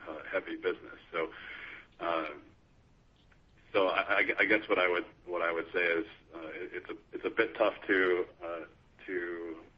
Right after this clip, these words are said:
uh, give you an, an answer to that question as well. Uh, as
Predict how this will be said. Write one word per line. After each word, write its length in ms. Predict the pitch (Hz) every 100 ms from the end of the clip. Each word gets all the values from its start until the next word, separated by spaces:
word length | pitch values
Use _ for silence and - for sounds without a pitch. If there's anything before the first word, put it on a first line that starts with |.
| -
uh, 80 | - - -
give 140 | 92
you 120 | 90 85 80
an, 120 | 80 87
an 120 | 92
answer 220 | 92 92
to 120 | -
that 280 | 87 87 82
question 480 | - 85 - 82 80 76
as 100 | 78 90
well. 460 | 90 90 85 80 - - - - - -
Uh, 560 | 82 80 78 80 -
as 60 | 82